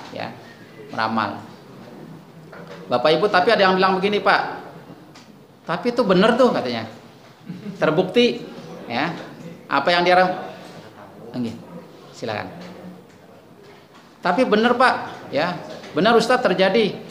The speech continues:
Nah, kalau benar itu, itu hanya dua kemungkinan. Kemungkinan pertama, faktor kebetulan. Ya, oh, kebetulan aja pas. Ya. Ada pepatah yang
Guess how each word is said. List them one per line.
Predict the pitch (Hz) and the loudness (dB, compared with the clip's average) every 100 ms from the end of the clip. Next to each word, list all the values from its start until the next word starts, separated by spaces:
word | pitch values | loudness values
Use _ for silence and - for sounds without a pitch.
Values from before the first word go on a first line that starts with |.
| - 143 | -10 0
Nah, | 147 | 2
kalau | 147 180 180 | 4 4 6
benar | 170 180 185 156 | 4 4 4 2
itu, | 135 147 190 | 0 0 0
itu | 202 | 2
hanya | 185 175 | 2 4
dua | 165 156 | 2 2
kemungkinan. | 151 151 160 147 135 135 - - - - - - - - - - | 0 0 0 0 0 -4 -10 -16 -20 -20 -20 -20 -20 -20 -20 -6
Kemungkinan | - 214 214 220 208 202 | 4 6 6 4 4 4
pertama, | 202 180 180 180 214 226 226 - - - - | 2 2 4 6 6 6 4 -2 -10 -14 0
faktor | 185 190 - 190 | 4 4 4 2
kebetulan. | 190 160 160 156 143 104 98 - - - - - - - - - - | 4 2 2 2 2 0 -6 -12 -18 -20 -20 -20 -20 -20 -20 -20 -12
Ya, | 117 113 - - | -8 -8 -12 -8
oh, | 117 | -6
kebetulan | 120 123 123 120 143 | -2 0 2 2 2
aja | |
pas. | 147 117 110 - - - - - - - - - - - 113 113 117 - - 117 - | 2 0 -2 -6 -14 -18 -20 -20 -20 -20 -20 -20 -20 -20 -20 -20 -18 -18 -16 -18 -8
Ya. | 120 117 104 - - - - - _ _ _ _ - _ _ _ _ | -4 -4 -6 -14 -20 -20 -20 -20 _ _ _ _ -20 _ _ _ _
Ada | 147 143 196 208 202 202 190 190 185 | -2 0 4 4 6 6 6 4 4
pepatah | 175 175 160 - 196 | 2 4 2 2 2
yang | 175 165 160 | 4 2 2